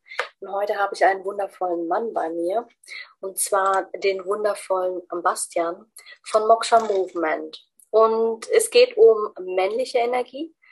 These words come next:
Ihr habt eine eigene Akademie.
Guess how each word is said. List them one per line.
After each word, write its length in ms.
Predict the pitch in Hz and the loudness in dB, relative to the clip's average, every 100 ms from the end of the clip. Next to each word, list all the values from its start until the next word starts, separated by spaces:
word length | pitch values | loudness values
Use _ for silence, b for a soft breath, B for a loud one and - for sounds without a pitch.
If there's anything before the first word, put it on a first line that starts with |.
| b b | b b
Ihr 180 | - 208 | -4 0
habt 220 | 202 202 - | 0 -2 -6
eine 420 | 202 196 196 185 - _ _ _ - | 0 2 4 0 -6 _ _ _ -6
eigene 500 | 156 202 214 233 - | 0 2 4 2 2
Akademie. 920 | 180 - 202 202 196 185 202 262 370 | 0 -2 -10 -6 -6 -6 -6 -4 -6